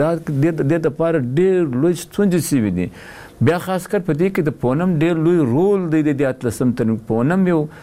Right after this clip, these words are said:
یو الا-، الاینس و، یو اتحاد و، د محکومو ملتونو سي و، افرس نیشنز غسه و.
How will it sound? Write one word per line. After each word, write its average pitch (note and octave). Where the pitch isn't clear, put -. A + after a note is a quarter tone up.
یو A2+
الا-، D#3+
الاینس E3
و، D3+
یو A#2+
اتحاد A#2
و، D#3+
د B2+
محکومو A#2
ملتونو A2+
سي A2
و، G2+
افرس C#3+
نیشنز D3
غسه F#2+
و. F2+